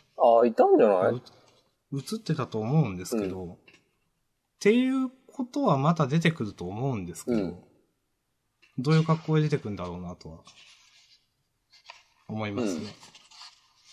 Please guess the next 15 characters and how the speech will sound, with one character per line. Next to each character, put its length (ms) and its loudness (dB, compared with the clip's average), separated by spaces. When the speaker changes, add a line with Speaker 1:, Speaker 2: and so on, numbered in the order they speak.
Speaker 1:
う 40 -12
ん。 20 -2
で 80 6
も、 600 6
あ、 40 6
ど 80 8
う 40 6
す 80 4
ん 60 6
だ 60 8
ろ 80 6
う。 140 0
一 100 -4
旦 160 8
も 360 8